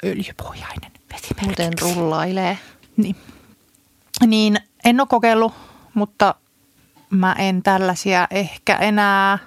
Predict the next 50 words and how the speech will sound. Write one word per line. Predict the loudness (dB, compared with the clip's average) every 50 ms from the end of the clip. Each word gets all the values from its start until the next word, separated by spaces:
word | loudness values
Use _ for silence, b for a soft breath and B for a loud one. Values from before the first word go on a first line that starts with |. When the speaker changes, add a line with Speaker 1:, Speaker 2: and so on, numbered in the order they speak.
| -8 -6
Speaker 2:
Etkä | -6 -6 -6 -4 0
Speaker 1:
tai | 0 0 2
siis | 2 2 2
en | 2 2
Speaker 2:
varmaan | 2 4 4 4
Speaker 1:
käytä. | 2 2 2 2
Speaker 2:
kokeilekaan. | 0 0 -4 -8 -12 -14 B B B B B B B B -4
Speaker 1:
Voisin, | -2 -2 -2 0 0 2
niin, | 2 2 2 2
no | 0
siis | 0 0 -2 -2 -2
just, | -4 -2 -2 -2
että | -4 -2 -2 -2
voisin | 0 0 2 2 2 2 2
kokeilla, | 2 2 2 2 2 2
mutta | 0 -2 -2 -4
en, | -4 -4 -6 -10 -10 -8
en | -4 -2
mä | -2 0 0
tällaisia | 0 0 0 -2 -2 -4 -4 -4
käyttäisi. | -4 -4 -4 -4 -4 -6 -4 -6 -6 -12 -18 _ _ _ _ B B B B B B B B B B B B B 2
Speaker 2:
Plus, | 2 4 4 4 2 2
että | 0 2
mitä | 2 2 2 2
mieltä | 2 2 0 0 2
sä | 2 2
Speaker 1:
Olkaan. | 2 4 4
Speaker 2:
oot | 2 2 0 0 0
tommosesta, | 0 0 2 0 0 0 0 0 -2 -2 -2 -2 -2
niin | 0 -2 -2 -4 -4
kun, | -2 -2 -2 0 -2 -2 -4 -6 _ _ _ -8 -8 -8 -6 -4
et, | -2 -2 -2 -4 -8 -8 -4
et | -4 -4 -2
se | 0 0
on | 0 0 0
Y | 0 0 2 0 0 0
S | 0
L, | 0 0 0
se | 0 0
varmaan | 0 0 0 0 -2 -2
maksaa | -2 -4 -4 -2 -4 -2 -2 -2
vidusti. | -2 -2 -2 -2 -2 -2 0 0 0 2 2
Speaker 1:
Joo. | 4 4
Speaker 2:
Ja | 4
sitten | 4 4 4 4 2 2
se | 0 0 0
ei | 0 0 0 -2 -6 _ _ -10 -10 -10 -8 -4 0
varmaan | 2 2 4 4 4 2 2
Speaker 1:
Ei. | 2
Speaker 2:
saa | 0 0 0 2 0 0